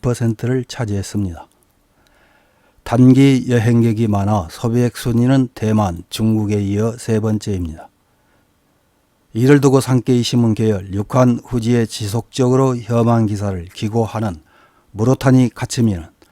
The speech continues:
한국 젊은이들이 일본에 여행 와서 편의점 싸구려 도시락만 먹는다고 조롱하기도 했습니다. 무로타니 카츠미는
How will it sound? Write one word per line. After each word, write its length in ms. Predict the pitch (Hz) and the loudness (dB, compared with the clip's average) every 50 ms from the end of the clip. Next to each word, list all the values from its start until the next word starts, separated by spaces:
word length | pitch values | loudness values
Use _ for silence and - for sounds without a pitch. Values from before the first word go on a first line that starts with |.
| _ _ _ _ _ _ _ _ _ _ _ _ _ _ _ | _ _ _ _ _ _ _ _ _ _ _ _ _ _ _
한국 400 | - 123 131 139 139 147 143 - | 2 4 6 6 6 4 2 2
젊은이들이 880 | - 151 139 135 135 127 123 113 104 95 98 95 113 120 117 117 - - | 0 2 2 4 4 4 2 0 0 -2 -4 -4 -2 -2 -2 -4 -4 -2
일본에 580 | 113 113 113 113 123 123 131 131 127 123 113 120 | -2 0 0 2 2 2 4 2 2 0 0 -2
여행 300 | 113 113 110 113 110 107 | 0 0 0 0 0 0
와서 240 | 98 92 92 95 90 | -2 -4 -6 -8 -10
편의점 440 | - - 131 127 127 117 123 120 117 | -4 -2 0 0 2 2 0 0 -2
싸구려 460 | - - 117 123 120 127 123 123 123 | 0 0 0 0 2 0 0 0 0
도시락만 720 | 117 - 117 104 - 117 117 113 110 104 98 90 78 - _ _ - | -2 -2 -6 -4 -2 0 0 2 2 0 -2 -4 -6 -12 _ _ -6
먹는다고 840 | 110 107 104 113 113 110 110 110 104 98 101 98 92 104 110 110 | -4 0 2 2 2 4 2 2 0 0 -2 -4 -4 -4 -6 -6
조롱하기도 720 | - - - 110 113 117 117 107 98 110 104 107 101 107 101 | -6 -6 -4 -2 0 0 0 0 -2 -4 -6 -6 -6 -6 -6
했습니다. 420 | 98 90 - - 85 78 - _ _ _ _ _ _ _ _ _ _ _ _ _ _ _ _ _ _ _ _ _ _ _ _ _ _ _ _ _ _ _ _ _ | -6 -8 -10 -12 -16 -16 -20 _ _ _ _ _ _ _ _ _ _ _ _ _ _ _ _ _ _ _ _ _ _ _ _ _ _ _ _ _ _ _ _ _
무로타니 480 | 110 107 117 135 127 - 151 147 147 | -6 -2 -2 0 2 4 6 6 6
카츠미는 560 | 143 - 143 - - 139 127 120 110 95 92 | 4 2 -4 -4 0 0 2 2 2 0 -4